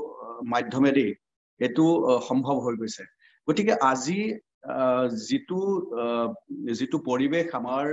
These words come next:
ছাত্ৰ ছাত্ৰীৰ সন্মুখত আছে, সেইটো, আহ, বহুতেই বেলেগ, বহুতেই অনবদ্য হয়। আৰু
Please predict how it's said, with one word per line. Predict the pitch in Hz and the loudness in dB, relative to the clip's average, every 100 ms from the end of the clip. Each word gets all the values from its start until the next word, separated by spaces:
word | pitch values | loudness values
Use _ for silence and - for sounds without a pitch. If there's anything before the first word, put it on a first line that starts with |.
| 147 | -4
ছাত্ৰ | - 113 - | -6 -10 -10
ছাত্ৰীৰ | 135 131 143 | -8 -6 -4
সন্মুখত | 135 120 120 135 135 | -2 -2 -2 -2 -4
আছে, | 127 165 | -2 -2
সেইটো, | 143 180 196 214 - - - _ - | 0 2 0 0 -8 -20 -20 _ -2
আহ, | 55 - 110 117 - - - - - 254 | 2 4 4 2 -2 -6 -6 -6 -8 -4
বহুতেই | - 123 175 180 220 | -2 0 0 2 4
বেলেগ, | 185 135 147 - - - | 6 6 4 2 -6 -10
বহুতেই | 120 175 185 | -4 0 2
অনবদ্য | 131 151 151 139 | 4 4 2 0
হয়। | 147 135 95 _ _ _ _ | -4 -4 -10 _ _ _ _
আৰু | 127 160 190 | -4 -2 -2